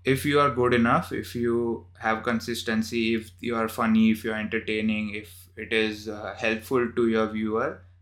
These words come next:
then people will subscribe. And most of them don't ups-, unsubscribe, uh, because it doesn't cost them anything, right? Uh, you are, you have to really dislike someone, uh, actually to, for people to unsubscribe, or it's just, like, too much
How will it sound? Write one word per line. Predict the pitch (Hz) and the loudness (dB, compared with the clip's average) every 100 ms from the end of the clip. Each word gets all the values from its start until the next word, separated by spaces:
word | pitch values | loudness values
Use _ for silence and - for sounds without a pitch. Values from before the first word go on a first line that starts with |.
| _ | _
then | 110 113 | -6 -4
people | 117 117 120 | -2 2 4
will | 120 | 4
subscribe. | 117 107 - 110 107 101 | 2 -4 -4 -2 -2 0
And | - 120 120 | -2 -2 -2
most | 120 127 143 - | 0 2 2 2
of | 139 131 | 0 4
them | 131 131 120 | 4 4 2
don't | 117 120 110 | 0 -2 -2
ups-, | 110 - - - _ | -6 -6 -16 -20 _
unsubscribe, | - 123 135 135 123 - 123 160 226 - _ _ _ - - | -2 0 0 -2 -4 -2 0 -2 -6 -18 _ _ _ -20 -12
uh, | 110 107 107 107 - - _ _ _ | -10 -6 -6 -8 -12 -20 _ _ _
because | 117 - 135 127 | -4 2 4 4
it | 127 | 4
doesn't | 123 120 135 127 | 4 4 4 2
cost | 123 113 117 | 2 2 2
them | 120 | 0
anything, | 110 104 98 101 104 | 0 -4 -8 -18 -8
right? | 110 139 - - | -6 -6 -10 -8
Uh, | 120 113 107 - - _ _ _ | -4 -2 -4 -8 -18 _ _ _
you | 110 123 | 0 2
are, | 123 - | 2 0
you | 120 127 | -2 -2
have | 123 - | -2 -2
to | - 131 - - | -4 -4 -6 -8
really | 117 131 135 127 | 0 0 2 0
dislike | 120 117 - 120 117 | 0 -2 0 0 0
someone, | - 117 117 117 117 120 113 95 - 123 | -2 0 2 2 0 0 -2 -4 -16 -12
uh, | 107 107 104 - | -10 -8 -8 -6
actually | 107 - 123 113 113 101 - | -6 -4 -4 0 0 -4 -4
to, | 117 113 110 107 | -2 0 -2 -4
for | 120 117 | -4 -2
people | 117 113 120 113 | -2 -2 -2 0
to | 117 | 0
unsubscribe, | 113 113 117 110 - 110 110 110 | 2 0 -4 -12 -4 -2 0 0
or | 107 107 | -2 -4
it's | 107 107 | -6 -8
just, | 117 110 - | -6 -6 -8
like, | 113 110 101 | -8 -8 -6
too | 123 113 | -2 2
much | 117 117 | 2 0